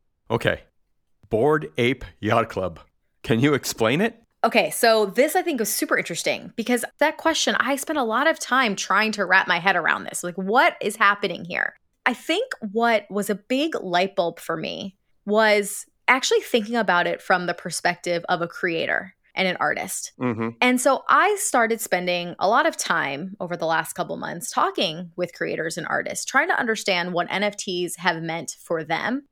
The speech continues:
Speaker 2: and why they're sort of engaging in this. And so while there's a wide variety of people, there are, like, big entities like Yuga Labs that put out Bored Apes. There's all kinds of sort of small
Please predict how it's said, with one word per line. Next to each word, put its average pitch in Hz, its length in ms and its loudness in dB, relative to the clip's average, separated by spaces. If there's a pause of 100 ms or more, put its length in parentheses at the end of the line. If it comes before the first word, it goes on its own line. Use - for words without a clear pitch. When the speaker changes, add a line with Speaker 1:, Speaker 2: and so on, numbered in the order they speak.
(200)
Speaker 2:
and 208 180 2
why 247 360 4
they're 403 120 2
sort 302 200 0
of 226 80 0
engaging 175 480 -2
in - 200 -12
this. - 240 -12 (220)
And 262 160 4
so 277 340 6
while 285 260 6
there's 403 180 4
a 370 60 4
wide 208 440 4
variety 175 400 2
of 196 80 -4
people, 214 300 -2
there 175 220 2
are, 165 200 0
like, 151 240 -4 (220)
big 262 300 0
entities 214 560 -2
like 170 160 -4
Yuga 170 200 -4
Labs 269 520 2
that - 160 -8
put 190 280 -2
out 165 360 -2 (180)
Bored 151 360 -4
Apes. 294 360 0 (220)
There's 220 160 0 (160)
all 285 320 4
kinds 226 480 -2
of 190 80 -4
sort 175 180 -2
of 170 80 -4
small 220 480 0